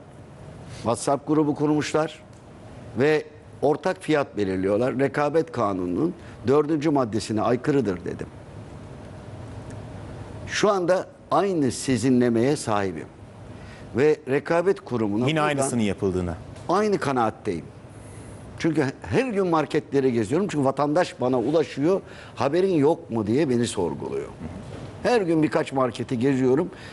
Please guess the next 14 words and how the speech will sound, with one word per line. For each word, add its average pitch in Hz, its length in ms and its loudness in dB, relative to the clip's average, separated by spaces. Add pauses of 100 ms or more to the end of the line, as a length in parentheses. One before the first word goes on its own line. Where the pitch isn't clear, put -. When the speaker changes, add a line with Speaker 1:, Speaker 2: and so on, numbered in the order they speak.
(120)
Speaker 1:
Fiyatlara 151 520 2
bakıyorum. 110 460 0
Birçok 139 360 2 (120)
üründe 123 480 4 (420)
nedense 135 720 0 (560)
fiyat 139 280 2
farklılıkları 101 840 0 (360)
kalkmış - 460 -4
durumda. 58 300 -8 (1200)
Vatandaşın 139 580 0
ihtiyaçları 131 680 2
olan 107 280 2 (320)
ürünlerin 120 1120 2
fiyatları 135 720 2